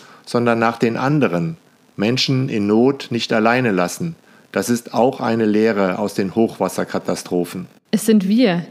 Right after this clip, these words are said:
Speaker 2: die wir werden, im unendlichen Jetzt. In uns ruht das unendliche Jetzt.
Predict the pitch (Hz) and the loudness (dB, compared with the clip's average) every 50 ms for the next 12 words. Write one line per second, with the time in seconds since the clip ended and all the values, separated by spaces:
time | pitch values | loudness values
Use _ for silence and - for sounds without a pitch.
0 | - - 190 180 202 180 165 185 180 170 170 165 170 - 196 196 208 - 120 180 | -2 0 2 2 2 4 4 2 2 2 2 0 2 2 4 4 4 2 4 4
1 | 233 269 254 247 240 233 - 220 220 214 202 190 175 156 - - - - - _ | 4 4 4 4 2 2 4 4 4 4 4 2 0 -4 -8 -12 -14 -16 -20 _
2 | _ _ _ _ _ _ - 262 285 269 240 233 - - 240 220 - 202 202 - | _ _ _ _ _ _ 2 4 4 4 4 2 2 0 2 2 2 0 0 0
3 | - 190 190 - - 208 220 208 214 202 - - 190 185 180 170 170 165 - - | 0 -2 0 2 4 4 4 4 2 0 2 0 2 2 2 0 0 -2 -6 -10
4 | - - - - | -12 -12 -14 -16